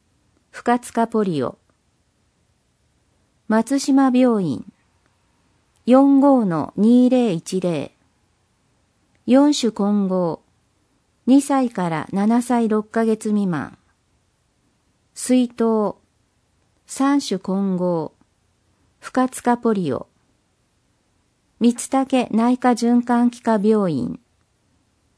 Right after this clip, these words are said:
四七の零零二三。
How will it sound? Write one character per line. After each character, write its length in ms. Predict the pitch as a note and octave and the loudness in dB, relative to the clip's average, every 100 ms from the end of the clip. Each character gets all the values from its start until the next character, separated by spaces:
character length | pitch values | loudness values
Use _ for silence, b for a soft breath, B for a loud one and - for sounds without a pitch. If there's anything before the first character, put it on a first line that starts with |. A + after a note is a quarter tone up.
| _ | _
四 340 | A3 C4 C4+ C4+ | 2 4 4 4
七 300 | C4+ A#3+ F3 | 2 2 0
の 280 | D3 - F3 | -2 -4 -2
零 320 | G3+ A#3+ B3 | 2 2 4
零 260 | B3 A3+ E3 | 2 0 -2
二 260 | F3 G3 | -2 -2
三。 440 | F#3+ E3+ D#3+ - | -4 -8 -8 -10